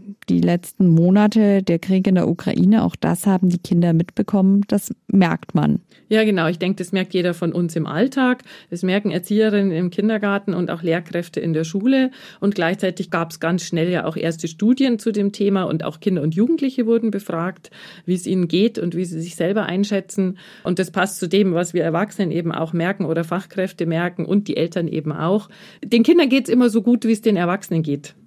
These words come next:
Speaker 1: Ja.
Speaker 2: Ja. Wenn sie merken, die Erwachsenen haben Ängste und Unsicherheiten oder sind traurig, beschäftigen sich mit einem Thema,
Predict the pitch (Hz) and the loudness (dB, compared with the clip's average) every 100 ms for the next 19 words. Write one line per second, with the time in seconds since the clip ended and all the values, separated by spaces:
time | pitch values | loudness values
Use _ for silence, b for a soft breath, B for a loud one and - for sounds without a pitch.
0 | - 185 180 190 b b 208 208 202 202 | -4 -2 0 -4 b b 2 2 4 2
1 | 247 220 185 196 277 269 226 185 - 208 | 2 2 2 2 0 -2 0 -2 0 0
2 | 294 - 185 175 226 285 269 226 196 190 | -2 -2 -2 0 -2 0 -2 -2 -2 0
3 | 190 196 180 180 180 185 190 220 214 175 | 0 0 -2 -2 0 0 2 0 0 2
4 | 202 202 208 214 202 208 208 196 190 185 | 2 2 2 0 0 0 0 -2 0 0
5 | 202 - 208 208 208 202 208 202 196 190 | -2 0 0 2 2 2 2 4 4 2